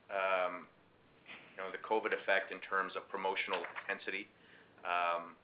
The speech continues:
you know, really pricing reflecting the value that we are delivering to customers with, with fiber networks. It's customers choosing higher plans with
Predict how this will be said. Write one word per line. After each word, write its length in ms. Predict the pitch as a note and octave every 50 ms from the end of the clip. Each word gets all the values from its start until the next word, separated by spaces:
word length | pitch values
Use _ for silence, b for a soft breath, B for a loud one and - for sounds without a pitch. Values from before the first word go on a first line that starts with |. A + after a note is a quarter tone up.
| - - -
you 80 | - F#2+
know, 120 | F2+ F2 - - - - - - _ _ - G2+
really 320 | G2 G#2 G#2 G2+ G2 F#2+ F#2 -
pricing 560 | - - G2+ G2+ G2+ - - - G2 F#2+ F#2
reflecting 720 | F2+ F2+ F2+ - - - G2 G2 - - - G2+ F#2+ F#2 F2+
the 120 | F#2 F2+ F2+ -
value 560 | G2 F#2+ F#2 F#2+ G2 F#2+ G2 F#2+ F#2 F#2 F2 F2+
that 160 | F#2 F2 E2+ -
we 160 | F#2+ F#2+ F#2
are 200 | F#2 F2+ F2+ F2
delivering 640 | F2+ F2+ F2+ F2+ G2 G2+ G2 F#2 F#2 F2+ E2 D#2+ D#2+ - - - - - B B B B B B - - - -
to 380 | G2+ F#2 F2+ F2 F2 F2 E2+ E2 - -
customers 680 | - - G#2+ G#2 G2+ - - G2 F2+ E2+ D#2 D#2 E2+ F#2 - - - B B B B B - F2+
with, 240 | F#2 F2+ E2+ - - - - - - - - - - - -
with 120 | F#2 F2+ - -
fiber 260 | - F#2+ F#2 F2+ F2+
networks. 480 | F2+ F2+ F#2 F2+ G2 G2 G2 F#2+ - - - - -
It's 160 | G2+ F2+ - - - -
customers 640 | - G#2+ G#2 - - G#2 G2 F#2+ F#2 F#2 F2+ F2 - - B B B B B B - - -
choosing 320 | A2 G#2 F#2+ G2 F#2+ F#2
higher 400 | F2+ - - F#2+ F#2+ F#2 F#2 F2+
plans 480 | F2 - - - F#2+ F#2+ F#2+ G2+ A2+ A#2 - -
with 200 | F2 F#2 F2 F2